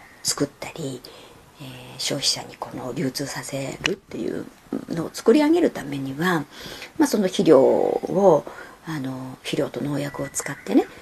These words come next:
えー、作物を育てる、まあ、コストパフォーマンスとかね、そういう時にも、えー、大量に同じようにこう、あー、作る、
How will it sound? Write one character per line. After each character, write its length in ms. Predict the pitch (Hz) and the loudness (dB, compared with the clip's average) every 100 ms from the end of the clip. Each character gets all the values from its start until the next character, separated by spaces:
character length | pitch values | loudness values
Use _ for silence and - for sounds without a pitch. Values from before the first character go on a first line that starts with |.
| - - | -20 -14
え 60 | 165 | -10
ー、 40 | |
作 260 | 151 156 - | -6 -6 -4
物 260 | - - 113 | -6 -4 -4
を 240 | 110 - - _ _ - | -4 -6 -14 _ _ -10
育 240 | 131 131 | -8 -6
て 140 | - | -6
る、 160 | 160 - - _ - | -6 -6 -12 _ -16
ま 60 | 147 | -8
あ、 40 | |
コ 100 | - | -6
ス 120 | - - | -4 -2
ト 520 | 143 139 127 135 - - - | -2 0 -2 -2 -4 -10 -6
パ 120 | - | -6
フ 100 | 135 | -4
ォ 40 | |
ー 40 | - | -10
マ 140 | - | -10
ン 40 | - | -10
ス 60 | |
と 80 | - | -10
か 120 | - | -6
ね、 100 | 196 | -4
そ 100 | 180 | -4
う 20 | |
い 40 | 160 | -4
う 20 | |
時 220 | 156 - | -6 -8
に 140 | 151 165 | -6 -4
も、 200 | 139 - - - - - - - 139 131 - - - - - - - - | -4 -6 -14 -20 -18 -20 -20 -18 -16 -16 -16 -18 -16 -16 -16 -18 -16 -12
え 40 | |
ー、 20 | 151 | -8
大 220 | - 131 | -6 -4
量 160 | 120 120 | -4 -2
に 180 | 143 143 | -2 0
同 120 | 135 135 | -2 -2
じ 140 | 147 147 | 2 4
よ 100 | 156 | 4
う 40 | |
に 120 | 107 | 0
こ 260 | 107 123 101 | -2 -2 -2
う、 40 | - - - - - | -6 -14 -16 -20 -16
あ 540 | - 131 - - - - - - - _ - | -12 -10 -10 -12 -14 -20 -20 -20 -20 _ -8
ー、 40 | |
作 200 | - - | -4 -4
る、 160 | 107 | -4